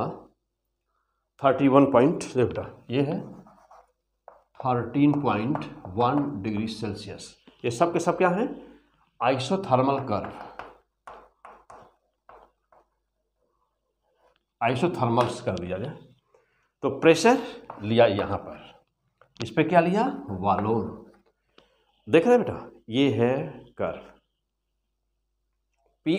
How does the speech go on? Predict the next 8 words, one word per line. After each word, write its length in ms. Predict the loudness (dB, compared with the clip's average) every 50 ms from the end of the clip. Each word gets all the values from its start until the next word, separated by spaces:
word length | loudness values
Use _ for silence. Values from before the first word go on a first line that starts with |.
| 4
और 160 | 4 4 6
V 140 | 6 6 4 4
के 80 | 4 2
बीच। 280 | 0 0 -4 -6 -10 -16 -18 _ _ _ _ _ _ _ _ _ _ 0
इस 200 | 0 0 0 0 -4 -2
equation 560 | -2 -2 -2 0 -2 -2 0 0 0 0 0
के 100 | -2 -6 -6 -2 -2
according, 480 | -2 2 4 4 6 6 4 0 -2 -4